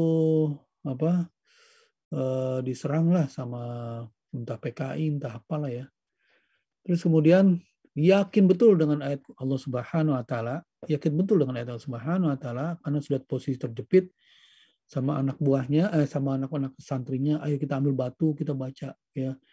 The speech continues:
Bismillah, Allahu Akbar," kita yakinkan ini sebagai senjata kita. Karena nggak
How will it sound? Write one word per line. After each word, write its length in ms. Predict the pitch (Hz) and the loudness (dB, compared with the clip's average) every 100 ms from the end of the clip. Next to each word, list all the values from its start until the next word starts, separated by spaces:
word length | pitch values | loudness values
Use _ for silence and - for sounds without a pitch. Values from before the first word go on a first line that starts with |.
| _ _ | _ _
Bismillah, 560 | 160 - 165 156 156 143 | -8 0 0 2 0 -2
Allahu 480 | 151 147 143 139 139 | -2 -2 -2 -4 -6
Akbar," 160 | 143 | -6
kita 320 | 139 139 135 | -4 -6 -8
yakinkan 400 | - 143 139 135 | -4 -6 -4 -4
ini 80 | 131 | -4
sebagai 320 | 135 120 127 | -6 -4 -4
senjata 400 | 131 135 131 127 | -6 -2 -2 -2
kita. 320 | 123 139 127 117 | -6 -4 -4 -4
Karena 240 | 139 | 0
nggak 100 | 175 | 2